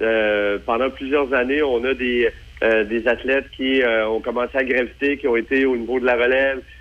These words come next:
qui sont rendus à un niveau provincial, même certains au niveau, euh, national et international, là. Donc, euh, c'est, c'est un petit coup de pouce. On donne pas des millions. En même temps, on est une, une fondation qui est quand même en très bonne santé, euh, maintenant. Et, euh, on est en mesure, là, de pouvoir, euh, quand même, euh,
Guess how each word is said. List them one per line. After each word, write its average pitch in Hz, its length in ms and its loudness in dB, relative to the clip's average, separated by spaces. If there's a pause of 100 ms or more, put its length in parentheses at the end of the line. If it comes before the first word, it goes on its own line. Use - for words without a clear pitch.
(140)
qui - 60 -20
sont 123 100 0
rendus 117 240 0
à 135 40 2
un 131 40 2
niveau 123 180 -4
provincial, 131 560 0
même 135 240 -2
certains 139 380 0
au 135 100 0
niveau, 131 340 2
euh, 123 40 2
national 123 520 0
et 127 40 2
international, 120 640 0
là. 131 100 2
Donc, 113 240 -2
euh, 107 160 2 (540)
c'est, 127 200 4 (240)
c'est 156 120 4
un 151 40 0
petit 151 180 -12
coup - 120 -10
de - 60 -10
pouce. 190 300 -2 (100)
On 131 160 -4
donne 143 180 -4
pas 196 140 -6
des 175 140 -4
millions. 151 480 -2
En 156 100 -2
même 135 180 0
temps, 170 260 0
on 127 200 -2
est 127 80 -6 (100)
une, 127 140 -6 (240)
une 120 240 2
fondation 135 640 2
qui 143 160 -6
est 120 40 -4
quand 123 200 -2
même 143 180 -2
en 127 120 -2
très 151 220 -2
bonne 143 240 -2
santé, 143 460 -4 (380)
euh, 110 800 -2
maintenant. 127 500 -2 (340)
Et, 127 260 2
euh, 107 480 0
on 107 140 -2
est 107 140 -6
en 117 160 0
mesure, 120 380 -2
là, 131 140 -2
de 117 100 -2
pouvoir, 117 500 -2
euh, 110 180 -2
quand 113 160 -2
même, 127 240 -4
euh, 110 200 0